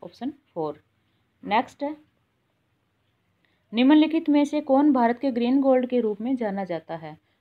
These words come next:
तो बांस जो है वो ग्रीन गोल्ड के रूप में जाना जाता है। नेक्स्ट है, ये साइंस के क्वेश्चन है, ये तीन चार क्वेश्चनों के आंसर जो है वो मुझे नहीं मिले। वन फ़ोर्टी थ्री क्वेश्चन नंबर हम देखते हैं।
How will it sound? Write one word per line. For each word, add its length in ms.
तो 60
बांस 380
जो 100
है 160
वो 260
ग्रीन 280
गोल्ड 240
के 120
रूप 180
में 220
जाना 260
जाता 320
है। 220
नेक्स्ट 400
है, 100
ये 80
साइंस 300
के 140
क्वेश्चन 340
है, 140
ये 120
तीन 200
चार 140
क्वेश्चनों 400
के 100
आंसर 340
जो 100
है 120
वो 60
मुझे 300
नहीं 180
मिले। 280
वन 220
फ़ोर्टी 320
थ्री 200
क्वेश्चन 300
नंबर 240
हम 140
देखते 320
हैं। 160